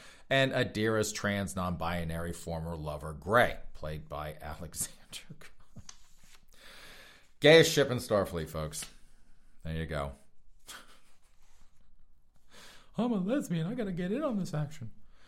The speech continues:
This is from Oregon Live, and here is the headline. Portland, which I'm surprised they haven't burned that thing down fully yet, to lobby feds on reparations for Black Indigenous communities.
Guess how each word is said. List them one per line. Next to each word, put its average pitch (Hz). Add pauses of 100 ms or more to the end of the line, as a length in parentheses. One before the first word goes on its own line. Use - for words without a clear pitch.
(600)
This 175
is 120
from 101
Oregon 87
Live, 160
and 120
here 110
is 104
the 98
headline. 90 (100)
Portland, - (580)
which -
I'm -
surprised 190
they 139
haven't 101
burned 101
that 92
thing 87
down 85
fully 82
yet, 73 (440)
to 151
lobby 151
feds 127
on 78
reparations 214
for -
Black 160
Indigenous 110
communities. 90